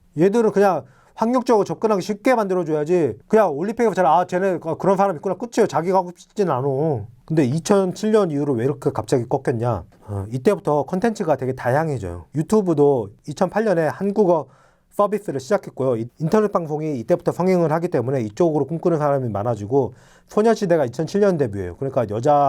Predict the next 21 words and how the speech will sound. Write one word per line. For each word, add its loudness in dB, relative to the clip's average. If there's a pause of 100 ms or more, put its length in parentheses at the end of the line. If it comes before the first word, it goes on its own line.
학생이면은 -4
이쪽을 4
더 0
동경하게 0
될 -2
가능성이 -6
크다는 -4
거예요. -8 (140)
너무 2
분야가 -2
넓어졌어요. -4
지금 -2 (240)
옛날에 2
농구 -2
대잔치가 0
그렇게 -2
흥행을 2
한 -2
거는 -4
그 -2
시절에는 -2